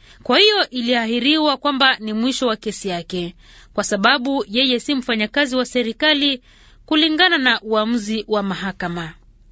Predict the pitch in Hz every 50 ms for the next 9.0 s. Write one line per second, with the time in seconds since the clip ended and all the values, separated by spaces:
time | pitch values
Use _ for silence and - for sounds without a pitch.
0 | - - - - - - - - - - - - - - - - - - - -
1 | - - - 320 339 359 339 - - 381 370 - 440 440 415 339 311 370 - -
2 | 370 359 - 339 320 - - 339 311 320 240 - 269 269 262 269 247 254 254 -
3 | 285 277 269 240 226 277 254 269 247 233 220 - - 262 254 240 226 - 226 208
4 | 190 208 247 247 247 240 240 233 214 208 196 196 220 214 - - 214 202 - -
5 | 262 247 - - 247 233 226 208 - _ _ _ _ _ - - 247 269 262 -
6 | 247 208 240 208 214 214 208 190 196 208 214 247 269 269 269 247 233 226 220 214
7 | 214 214 202 247 285 285 269 - 254 233 214 - 220 214 - - 294 285 262 262
8 | 233 - - 226 214 214 254 233 247 226 - - 320 320 302 294 294 294 277 254